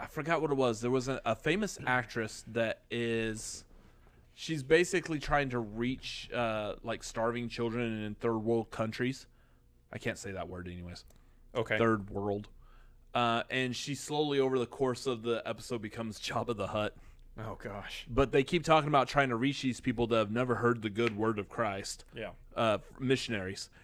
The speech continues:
Speaker 1: And then it cuts
Speaker 2: That's what they
Speaker 1: back
Speaker 2: call
Speaker 1: to,
Speaker 2: them, yeah.
Speaker 1: yeah, it cuts back to Pat Robinson, like, "Well, we need to be able to reach these people, so we need to get this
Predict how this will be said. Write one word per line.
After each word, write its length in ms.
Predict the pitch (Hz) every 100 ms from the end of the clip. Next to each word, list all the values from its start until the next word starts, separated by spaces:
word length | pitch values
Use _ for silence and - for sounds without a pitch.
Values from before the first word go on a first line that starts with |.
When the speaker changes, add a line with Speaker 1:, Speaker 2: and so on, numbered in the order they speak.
| -
Speaker 1:
And 160 | 127 131
then 100 | 123
it 80 |
cuts 200 | 123 139
Speaker 2:
That's 20 | 143
what 60 |
they 60 | 135
Speaker 1:
back 60 | 127
Speaker 2:
call 80 | 120
Speaker 1:
to, 40 |
Speaker 2:
them, 80 | 135
yeah. 100 | 113 104 -
Speaker 1:
yeah, 180 | 113 107 -
it 120 | 131
cuts 200 | 139 143
back 200 | 147 139
to 100 | 135
Pat 280 | 120 131 117
Robinson, 640 | 107 113 110 - 113 107 98 -
like, 240 | 110 110
"Well, 200 | 123 165
we 120 | 156 202
need 300 | 214 208 175
to 80 | 165
be 140 | 170
able 160 | 175 143
to 40 |
reach 300 | 131 165 -
these 220 | 143 131 -
people, 460 | 127 123 123 123
so 240 | 120 123 113
we 160 | 131
need 200 | 180 175
to 120 | 143 131
get 200 | 143 139
this 240 | 139 120